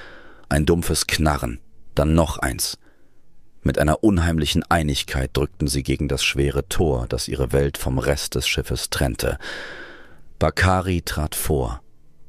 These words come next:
„Nein! Hört auf! Ihr könnt nicht!“ Ein gewaltiger Schlag. Dann ein Ruck,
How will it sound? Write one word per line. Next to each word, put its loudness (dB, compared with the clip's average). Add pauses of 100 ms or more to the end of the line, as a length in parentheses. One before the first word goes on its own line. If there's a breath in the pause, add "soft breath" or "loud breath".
(260)
„Nein! 6 (640 loud breath)
Hört 6
auf! 6
Ihr 6
könnt 4
nicht!“ 2 (540 soft breath)
Ein 0
gewaltiger 0
Schlag. -4 (560)
Dann 6
ein 4
Ruck, 0